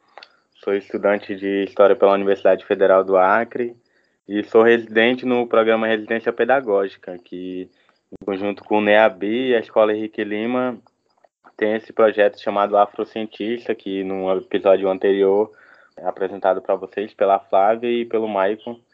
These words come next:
Então a gente veio bater um papo aqui, nós somos convidados dos meninos, mas também somos nossos próprios convidados, né? Que também somos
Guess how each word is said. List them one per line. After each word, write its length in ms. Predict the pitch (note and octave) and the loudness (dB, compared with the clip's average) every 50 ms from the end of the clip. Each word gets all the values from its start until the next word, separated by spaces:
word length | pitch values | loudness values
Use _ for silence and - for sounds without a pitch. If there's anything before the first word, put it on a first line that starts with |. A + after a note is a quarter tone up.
| _ _ _ _ _ _ _ _ _ _ - | _ _ _ _ _ _ _ _ _ _ -10
Então 420 | - - - G#2+ A2+ B2 C3 C3+ C3 | -8 -6 -4 -4 -2 -2 0 0 0
a 60 | B2+ | 0
gente 180 | A#2+ B2 B2 | -2 -4 -2
veio 160 | - B2+ B2+ B2 | 2 2 4 6
bater 220 | B2 A#2+ B2 B2+ | 6 4 4 0
um 120 | B2+ B2+ | -4 -6
papo 360 | A#2+ - - A2+ A2+ A2+ - A#2+ | -2 2 4 4 4 4 2 -4
aqui, 500 | A#2+ A#2 - A2 A2+ B2 C3+ C#3 C3+ C3 | -6 -6 -8 -10 -8 -6 -6 -6 -6 -2
nós 180 | B2 A2+ A2 | -2 -2 -2
somos 160 | - A2+ G#2+ | -4 -6 -8
convidados 440 | - - A#2 A2+ A#2 A2+ A2 A2+ A#2 | -6 -6 -2 2 4 4 4 2 0
dos 60 | A#2 | -4
meninos, 340 | B2 B2 A#2+ A#2 A#2+ B2 C3+ | -4 -6 -4 -4 -4 -4 -4
mas 260 | C#3 C3+ C3+ C3+ B2+ | -2 -2 -2 -2 -2
também 240 | - - C3 C3 C3 B2+ | -2 -2 -2 -2 -4 -6
somos 340 | - C3+ C3+ C3+ C3+ C3 - _ | -6 -6 -6 -4 -6 -10 -10 _
nossos 360 | - A#2 A#2+ C3 C3+ C#3+ C#3 - | -2 2 2 2 2 0 -4 -4
próprios 360 | - - C3+ C#3 - E3 - | 0 2 2 2 0 -4 -8
convidados, 560 | - E3+ E3 E3 E3 E3+ C#3+ A2+ A#2 A#2+ A#2 | -6 -4 -4 -4 -4 -2 2 2 2 2 0
né? 120 | A#2+ A2 | -4 -10
Que 160 | G2+ - _ _ | -12 -12 _ _
também 280 | - G#2 G2+ G2+ G2+ | -10 -8 -8 -8 -8
somos 260 | - A2 G#2 G#2 G2+ | -8 -8 -8 -8 -10